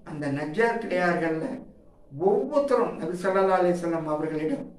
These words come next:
தங்கள் வீட்டில் தான் தங்கணும் அப்படின்னு அழைப்பு கொடுத்து கொண்டிருக்கும் பொழுது, அபு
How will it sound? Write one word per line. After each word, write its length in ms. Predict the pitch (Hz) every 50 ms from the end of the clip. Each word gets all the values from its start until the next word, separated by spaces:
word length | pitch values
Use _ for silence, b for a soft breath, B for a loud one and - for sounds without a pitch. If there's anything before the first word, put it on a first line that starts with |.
| - b b b b b b -
தங்கள் 420 | - 139 151 180 196 214 202 -
வீட்டில் 440 | - 190 208 208 208 208 202 190 180
தான் 220 | - 196 - 247 -
தங்கணும் 420 | 202 185 185 185 185 185 185 175
அப்படின்னு 500 | 175 - 160 160 160 165 180 180 - 147
அழைப்பு 380 | 147 160 196 196 - 202 - -
கொடுத்து 320 | 185 175 175 180 - -
கொண்டிருக்கும் 460 | 170 165 156 156 156 156 - - 147
பொழுது, 460 | 143 180 196 202 - - - - - - - - - - - - - - - - - - - - - - - - - - - - - - - - -
அபு 180 | 151 - - 254